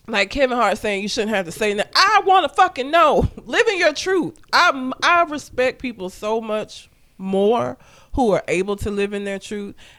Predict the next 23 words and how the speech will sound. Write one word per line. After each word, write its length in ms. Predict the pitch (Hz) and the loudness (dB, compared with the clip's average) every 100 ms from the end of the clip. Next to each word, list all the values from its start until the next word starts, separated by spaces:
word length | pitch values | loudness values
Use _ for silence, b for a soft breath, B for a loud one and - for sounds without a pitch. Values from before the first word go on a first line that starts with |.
| - | -10
and 160 | 175 | -6
who 140 | 202 170 | -4 -4
are 100 | - | -4
honest 440 | 151 175 202 - | -6 -4 -6 -6
about 240 | 208 208 202 | -2 -2 -2
who 160 | 233 | -4
they 180 | 208 202 | -4 -4
are. 460 | - 196 202 202 202 b b b b - | -2 -2 -2 -4 -8 b b b b 0
I 200 | 302 339 | 2 2
can 260 | 330 285 285 | 0 -6 -8
deal 280 | 247 285 277 | -6 -6 -6
with 160 | 269 | -4
that 160 | 247 240 | -4 -4
a 60 | 226 | -2
lot 420 | 233 247 202 220 | 0 0 0 -2
better 260 | 240 233 | -2 0
than 200 | 214 196 | -2 -6
you 160 | 202 208 | -8 -10
being 300 | 202 202 185 | -8 -6 -8
closeted 680 | - 214 214 220 196 170 160 | -6 -2 0 -2 -6 -8 -6
because 480 | 175 - 214 226 208 | -8 -4 0 0 2
of 680 | 196 202 196 190 185 160 170 | 4 6 6 4 2 -4 0
the 500 | 180 175 170 160 | 4 6 4 2